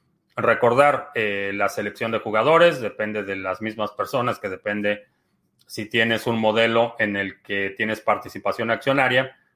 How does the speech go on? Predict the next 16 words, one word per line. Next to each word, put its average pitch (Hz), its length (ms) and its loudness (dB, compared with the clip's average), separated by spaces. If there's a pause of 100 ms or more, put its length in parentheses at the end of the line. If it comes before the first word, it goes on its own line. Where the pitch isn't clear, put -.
(140)
o 127 280 4
un 120 180 0
modelo 107 440 2
que - 60 -14
está, 101 400 -4 (220)
eh, 95 540 -4
tokenizado. 107 640 0 (540)
Definitivamente 147 720 2
creo 127 280 4
que, 131 380 0 (320)
eh, 104 600 0
puede 135 160 6
ser 151 160 4
un 151 80 4
experimento 135 480 0
interesante, 127 640 -2